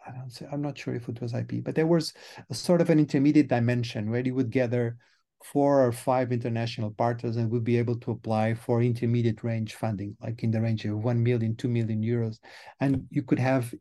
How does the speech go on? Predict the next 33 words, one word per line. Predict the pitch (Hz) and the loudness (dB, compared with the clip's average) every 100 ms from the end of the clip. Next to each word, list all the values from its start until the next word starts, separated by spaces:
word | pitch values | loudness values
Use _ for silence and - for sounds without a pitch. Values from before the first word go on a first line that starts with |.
| _ - | _ -12
it, | 151 156 175 | -6 -2 0
it | 180 196 | 2 2
would | 143 | 4
be | 147 | 4
manageable | 135 135 131 123 123 120 | 4 4 2 2 2 0
for | 123 | -2
small | 113 - 123 120 | -4 -2 0 2
research | 120 117 107 - - | 2 0 -4 -6 -4
groups | 120 131 - | -4 -4 -8
together | - 113 120 135 143 - _ _ | -2 2 4 4 0 -6 _ _
and | 131 120 | -6 -4
form | - 123 | 0 0
consortium | 123 113 - 117 113 107 104 | 2 -2 0 0 0 -4 -6
to, | - - | -10 -8
uh, | 123 117 | -8 -8
consortiums | - 117 123 117 113 - | -4 -2 -2 -2 -4 -2
to | 120 | -2
apply | - 117 | 0 -2
for | 117 - | -2 -6
this. | 113 - - - - - - | -10 -14 -20 -20 -20 -18 -2
Nowadays, | 151 180 170 175 | 4 6 6 4
it's | 156 - | 2 -2
much | 123 | -4
harder. | - - - | -4 -10 -10
Nowadays, | 117 110 120 131 135 - - - | -8 -2 0 0 0 -4 -12 -4
you | |
need | 127 131 117 - _ _ | 0 0 -2 -12 _ _
a | - 117 | -2 0
very, | 104 139 143 135 | 2 2 4 4
very | 117 123 120 | 2 2 2
big, | 110 110 107 - - | 2 0 -2 -4 -6
uh, | 123 117 113 113 | -2 0 -2 -4
uh, | 120 113 | -4 -2